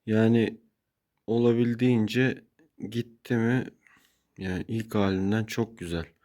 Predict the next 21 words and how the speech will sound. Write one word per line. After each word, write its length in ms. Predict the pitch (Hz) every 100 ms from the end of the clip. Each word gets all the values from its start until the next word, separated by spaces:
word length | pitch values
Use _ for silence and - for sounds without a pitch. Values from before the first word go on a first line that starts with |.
| _ - - _ _ _ _ _ _ _ _ _ _
Ama 260 | 98 107 107
böyle 240 | 104 107
aşırı 480 | 104 98 - 113 107 - -
alttaki 560 | 98 92 - 107 104
gibi 240 | 98 101 -
tırnağın 420 | 107 101 101 104
takıldığı 600 | 107 104 104 101 104 104
bir 40 |
şey 380 | 95 - 117 113
yok. 520 | 113 104 - - - _ _ _
Şimdi 580 | - - 92 90 90 - _ _ _ -
bu 180 | 95
şu, 280 | 90 - 92
burada 220 | 98 95 92
çok 300 | 101 - -
gibi 220 | 95 95
gözüküyor 500 | 92 87 - 113 113
ama 280 | 110 117 120 _ _ _ _ _ _ _ _ _ _ 110
yine 180 | 104
ufaktan 760 | 104 98 101 95 - 104 107 107
var. 380 | 104 95 -